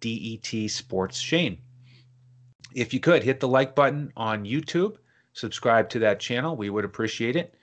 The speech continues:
We're gonna continue to bring these seven-day-a-week N B A podcasts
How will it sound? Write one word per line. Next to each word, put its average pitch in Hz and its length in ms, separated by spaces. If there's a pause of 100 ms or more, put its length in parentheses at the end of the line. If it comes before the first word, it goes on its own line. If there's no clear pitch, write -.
(240)
We're 98 100
gonna 101 120
continue 110 460
to 95 40
bring 107 220
these 101 380
seven-day-a-week 110 840
N 101 180
B 104 160
A 95 100
podcasts 98 880